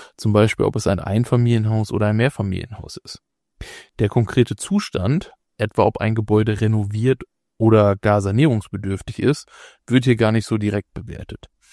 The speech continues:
Allerdings spiegelt sich ein hochwertiger oder moderner Zustand ja auch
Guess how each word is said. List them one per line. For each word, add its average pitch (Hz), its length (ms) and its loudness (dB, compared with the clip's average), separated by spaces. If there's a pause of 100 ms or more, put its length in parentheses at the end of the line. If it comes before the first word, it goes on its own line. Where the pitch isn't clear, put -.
(220)
Allerdings 113 480 0
spiegelt 117 420 -2
sich 107 200 -2
ein 104 180 -2
hochwertiger 117 720 0
oder 107 220 0
moderner 107 500 -2
Zustand 104 500 -8
ja 95 100 -4
auch - 120 -8